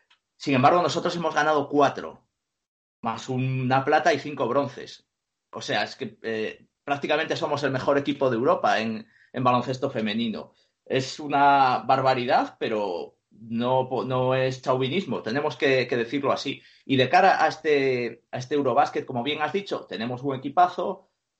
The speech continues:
Eh, si las cosas van bien, deberíamos quedar primeros de grupo, conseguir ese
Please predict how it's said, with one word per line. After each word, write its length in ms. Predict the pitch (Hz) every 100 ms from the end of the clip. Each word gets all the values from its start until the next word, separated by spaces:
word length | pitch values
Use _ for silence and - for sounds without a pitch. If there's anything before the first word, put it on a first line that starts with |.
| _ -
Eh, 640 | 127 120 123 117 117 113 _ _ _ _ _
si 220 | - 143
las 180 | 123 117
cosas 420 | 151 143 131 - _
van 400 | 147 139 139 147
bien, 380 | 147 170 160 98
deberíamos 400 | 107 113 139 143
quedar 260 | 147 156 120
primeros 340 | 107 120 127
de 100 | 143
grupo, 540 | 143 165 - 156 160
conseguir 480 | 151 127 123 123 143
ese 600 | 135 - 143 139 135 135